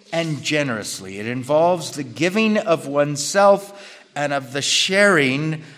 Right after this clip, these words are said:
of one's belongings for the benefits of others. Some of these words, actually all of them, but some especially, I chose very carefully. 'Cause you, you think about us and hospitality, usually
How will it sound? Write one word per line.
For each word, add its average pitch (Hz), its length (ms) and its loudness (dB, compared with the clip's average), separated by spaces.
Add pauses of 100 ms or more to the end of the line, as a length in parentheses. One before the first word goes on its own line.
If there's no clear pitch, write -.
(140)
of 143 200 2
one's 147 480 2
belongings 139 1120 0 (220)
for 165 200 2
the 147 140 2
benefits 156 640 0
of 143 180 -4
others. 120 600 -4 (1040)
Some 185 220 -2
of 269 60 2
these 147 140 -4
words, 135 320 -4 (800)
actually 92 300 -8
all 95 180 -6
of 82 80 -10
them, 90 140 -14 (600)
but 110 120 -12
some 143 260 -4
especially, 113 720 -6 (120)
I 135 100 -12
chose 240 380 -6
very 165 300 -2
carefully. 131 540 -10 (440)
'Cause 147 200 -16
you, 147 100 -14 (460)
you 156 80 -10
think 269 260 -6
about 147 420 0 (600)
us 113 560 -2
and 113 120 -10
hospitality, 113 680 -4
usually 190 760 0